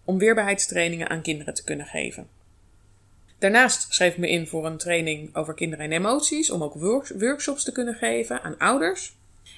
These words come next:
En ik schreef me in voor een kiestraining. Speciaal voor kinderen in echtscheidingssituaties. Om die kinderen te kunnen begeleiden. Dat sprak me heel erg aan, omdat ik zelf kind ben van gescheiden ouders. En een gescheiden moeder ben.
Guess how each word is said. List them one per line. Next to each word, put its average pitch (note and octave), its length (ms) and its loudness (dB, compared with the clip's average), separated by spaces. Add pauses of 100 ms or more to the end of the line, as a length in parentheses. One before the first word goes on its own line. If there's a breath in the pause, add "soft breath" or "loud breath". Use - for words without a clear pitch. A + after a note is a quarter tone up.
En - 120 4
ik D#4 100 0
schreef - 400 2
me A#3 100 0
in G#3+ 180 0
voor F3+ 140 -4
een F3+ 160 -6
kiestraining. D3 800 0 (340 loud breath)
Speciaal G#3+ 440 2
voor F#3+ 140 -4
kinderen F#3 680 2
in E3+ 320 -2
echtscheidingssituaties. D3+ 1300 -4
Om D#3+ 180 -6
die F#3 160 -4
kinderen D#3+ 320 -4
te F3+ 120 -10
kunnen D#3+ 240 -6
begeleiden. D3 580 -10 (640 soft breath)
Dat F#3+ 140 4
sprak G#3+ 200 4
me G3+ 120 2
heel G3 160 6
erg F3+ 140 4
aan, F#3+ 220 6
omdat F3+ 200 0
ik F3 160 -2
zelf F3+ 480 4
kind A3 220 2
ben F#3+ 220 0
van F3+ 140 -4
gescheiden F#3 400 -2
ouders. F#3+ 540 0 (500 soft breath)
En F#3+ 140 6
een F3 80 4
gescheiden D#3+ 380 -2
moeder A3+ 200 2
ben. A3 300 -2